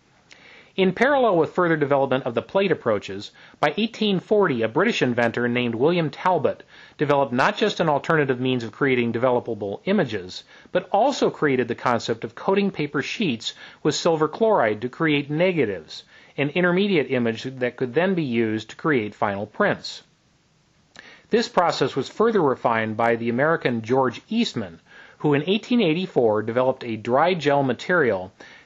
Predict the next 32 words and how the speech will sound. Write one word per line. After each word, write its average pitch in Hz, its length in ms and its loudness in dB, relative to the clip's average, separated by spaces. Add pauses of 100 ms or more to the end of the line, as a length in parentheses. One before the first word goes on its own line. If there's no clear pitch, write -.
that 135 140 0
could 147 140 0
be 127 100 -2
mass 143 380 0
manufactured 135 680 2
and 123 160 -4
applied 110 360 0
to 117 80 -4
paper, 175 500 -4 (600)
and 127 120 0
in 127 140 -2
eighteen 196 380 0
eighty-eight 143 600 0 (160)
he 156 200 0
introduced 139 520 0
the 139 80 -6
first 110 380 -4
Kodak 113 420 0
camera. 120 480 -2 (1120)
That 165 280 0
camera 180 340 2
was 117 140 2
preloaded 170 500 2
with 170 140 0
the 180 80 0
film, 107 500 0 (300)
designed 139 360 2
mostly 180 380 2
for 151 220 -2
professional 151 500 -2
photographers, 131 800 -2 (120)
and, 123 460 0